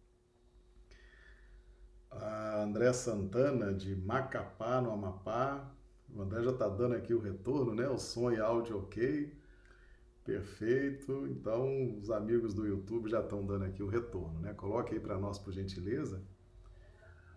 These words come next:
ah, como é que estão recebendo o som. O André já colocou aqui também, os outros também coloquem, por favor,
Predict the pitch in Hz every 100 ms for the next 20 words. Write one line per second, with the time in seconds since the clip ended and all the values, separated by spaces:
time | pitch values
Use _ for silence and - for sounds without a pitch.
0 | - 92 95 92 101 104 - 113 113 117
1 | - 160 110 120 127 160 - 120 117 98
2 | 98 92 98 113 110 - 104 98 98 104
3 | 98 - 92 101 135 110 107 - - 95
4 | 101 101 95 101 131 127 92 95 90 85
5 | 85 123 151